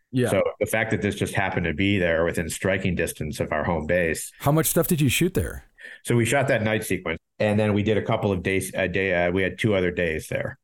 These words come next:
Speaker 2: where we shot all of the, like, anytime you see an actor's face on a raft and there's whitewater rapids around them, it was usually we, we did it there. Or if you see all five of them on the raft or a couple of them on the raft going over rapids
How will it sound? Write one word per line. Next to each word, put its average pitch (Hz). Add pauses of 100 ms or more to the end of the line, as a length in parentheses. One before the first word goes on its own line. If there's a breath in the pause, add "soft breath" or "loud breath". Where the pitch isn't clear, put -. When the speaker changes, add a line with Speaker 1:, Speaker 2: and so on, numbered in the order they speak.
Speaker 2:
where 92
we 82
shot 80
all 80
of 78
the, 76
like, 73
anytime 90
you 87
see 85
an 82
actor's 80
face - (100)
on 90
a 85
raft 104
and 87
there's 85 (160)
whitewater 92
rapids 143
around 101
them, 98 (140)
it 95
was 90
usually 87
we, 82
we 85
did 80
it 73
there. -
Or 85
if 82
you 90
see 90
all 85
five 90
of 87
them 85
on 82
the 82
raft 85
or -
a -
couple 87
of 80
them 80
on 78
the 80
raft 80
going 80
over 80
rapids 76